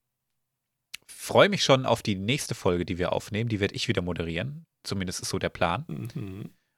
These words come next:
Speaker 1: Und wenn's gut läuft, werden wir ja am Wochenende auch noch mal was machen für die Patreon-Community, aber noch nix versprechen.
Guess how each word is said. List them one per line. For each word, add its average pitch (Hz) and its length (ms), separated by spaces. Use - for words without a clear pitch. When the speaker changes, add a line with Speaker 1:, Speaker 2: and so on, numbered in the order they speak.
Speaker 1:
Und 101 760
wenn's 160 500
gut 180 300
läuft, 165 480
werden 147 340
wir 143 160
ja 143 180
am 123 140
Wochenende 127 480
auch - 160
noch 117 160
mal 87 220
was 87 180
machen 101 480
für 104 320
die 92 380
Patreon-Community, 95 1120
aber 185 440
noch 147 540
nix 131 240
versprechen. - 500